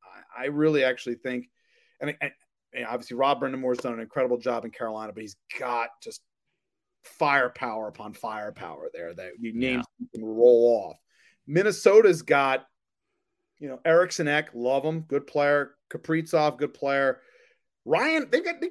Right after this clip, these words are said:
Speaker 1: they're gonna year out on, on, you know, I'm gonna say another Flyer, former Flyer with a cup of coffee, Ryan Hartman, having, you
Speaker 2: Yeah.
Speaker 1: know, a really, <laughs> really excellent year for that team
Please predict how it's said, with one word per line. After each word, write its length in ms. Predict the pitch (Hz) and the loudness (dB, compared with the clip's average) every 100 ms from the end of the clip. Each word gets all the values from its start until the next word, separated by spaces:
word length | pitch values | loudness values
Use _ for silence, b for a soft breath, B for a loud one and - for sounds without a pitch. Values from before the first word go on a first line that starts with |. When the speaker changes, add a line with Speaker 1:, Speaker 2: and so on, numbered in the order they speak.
| 240 | -4
Speaker 1:
they're 100 | 339 | -4
gonna 180 | 359 320 | -2 0
year 220 | 311 269 | 2 2
out 120 | 226 | 2
on, 140 | 214 208 | 0 -2
on, 180 | 190 185 - | -6 -10 -8
you 100 | 196 | -8
know, 60 | 185 | -6
I'm 380 | 180 160 160 156 | -6 -8 -10 -6
gonna 160 | 156 | -4
say 140 | 147 165 | 2 2
another 240 | 180 170 | 2 -2
Flyer, 400 | - 143 135 131 - | -4 0 0 0 -2
former 200 | 151 139 | -4 -2
Flyer 280 | 151 135 | 0 0
with 80 | 127 | -2
a 60 | 123 | -4
cup 220 | 151 - | -8 -8
of 60 | - | -8
coffee, 300 | 131 127 151 | -8 -6 -2
Ryan 300 | 156 165 156 | 0 0 0
Hartman, 480 | 165 180 - 95 - _ _ - | 0 -2 -4 -16 -20 _ _ -4
having, 360 | 139 127 123 | -4 -2 -4
you 60 | 127 | -2
Speaker 2:
Yeah. 60 | 131 | -4
Speaker 1:
know, 440 | 123 120 117 123 123 - - 120 | -4 -4 -6 -8 -14 -20 -20 -14
a 100 | 127 | -10
really, 460 | 120 131 131 127 123 - | -6 -2 -2 -2 -6 -12
<laughs> 60 | |
really 380 | 170 156 151 135 131 | -10 -4 -2 -2 -4
excellent 480 | 135 - 135 123 | -6 -8 -12 -14
year 180 | 123 120 117 | -8 -8 -8
for 80 | 113 | -16
that 260 | 110 107 | -16 -16
team 320 | - 117 113 | -14 -12 -12